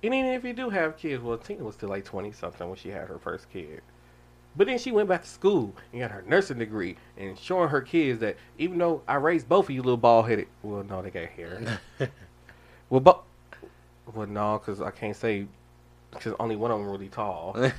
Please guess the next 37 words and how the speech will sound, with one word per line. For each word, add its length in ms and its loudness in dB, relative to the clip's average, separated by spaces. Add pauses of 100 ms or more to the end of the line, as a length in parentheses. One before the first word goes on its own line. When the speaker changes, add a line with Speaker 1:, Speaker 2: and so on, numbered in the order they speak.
(340)
Speaker 2:
<laughs> 520 0
Speaker 1:
Ooh, 140 8
Tina, 300 4
it 180 6
is 140 2
hard 420 6
to 60 4
describe 480 8
your 100 -2
children. 760 6
Speaker 2:
<laughs> 80 -8
Speaker 1:
Lord 580 6
have 220 0
mercy. 640 -2 (800)
Well, 200 -8
she 220 -4
sti-, 300 -4
well, 140 2
she 180 -4
showed 400 6
them 160 4
that 120 6
I 60 4
can, 140 -6
you 60 -6
can 160 -2
raise, 280 4
she 160 -10
raised 320 2
the 80 -14
two 160 -6
kids, 420 -2
like, 220 -2
hey, 260 -2 (220)
it 140 -4
is 180 -8
possible 580 -4